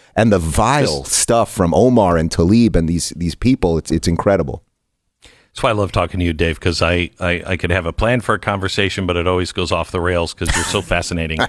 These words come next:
Speaker 2: Let me, uh, le-, let me, let me ask you this, as I was thinking about it. You're, you're, you're an agnostic, right? Or are
Speaker 1: No,
Speaker 2: you
Speaker 1: I
Speaker 2: an
Speaker 1: wouldn't say
Speaker 2: atheist?
Speaker 1: I'm agnostic anymore. I, no, I'm a believer.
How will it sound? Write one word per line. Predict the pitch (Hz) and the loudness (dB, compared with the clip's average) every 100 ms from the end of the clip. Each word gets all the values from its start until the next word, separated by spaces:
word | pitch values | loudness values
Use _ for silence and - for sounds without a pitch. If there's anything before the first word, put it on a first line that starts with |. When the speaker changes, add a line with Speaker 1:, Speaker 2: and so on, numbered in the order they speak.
| - - _ | -6 -20 _
Speaker 2:
Let | 120 165 | -4 0
me, | 170 143 | 0 2
uh, | 113 104 98 95 - | 2 2 2 0 -2
le-, | 120 123 | -4 -2
let | 135 147 | 0 0
me, | 165 151 135 123 - | 2 2 2 0 -6
let | 117 170 | -4 0
me | 208 | 2
ask | 175 - | 0 0
you | |
this, | 104 87 71 | 0 0 -2
as | 73 104 | -4 0
I | 113 | 0
was | 101 | 0
thinking | 110 92 90 | -2 -4 -4
about | 78 67 | -4 -6
it. | - | -8
You're, | 117 165 | -2 -2
you're, | 170 190 180 - - - _ _ _ 117 - | 0 2 2 0 -6 -20 _ _ _ -14 -14
you're | 113 131 180 180 | -8 0 4 4
an | 143 | 2
agnostic, | 127 104 113 98 - 64 - | 0 0 0 0 -2 -10 -6
right? | 95 104 - _ _ _ _ _ _ _ _ _ _ _ - | 0 0 -2 _ _ _ _ _ _ _ _ _ _ _ -2
Or | 120 | 2
are | |
Speaker 1:
No, | 170 | 4
Speaker 2:
you | |
Speaker 1:
I | 165 | 4
Speaker 2:
an | 139 | 4
Speaker 1:
wouldn't | 196 202 | 4 2
say | 151 | 2
Speaker 2:
atheist? | 120 | 4
Speaker 1:
I'm | 110 | 4
agnostic | 95 95 87 92 82 | 4 2 2 0 2
anymore. | 85 87 85 85 82 | 2 2 0 -2 -2
I, | 85 92 | -2 2
no, | 131 120 | 4 4
I'm | 156 | 2
a | |
believer. | 156 156 175 78 71 | 2 2 2 -2 -4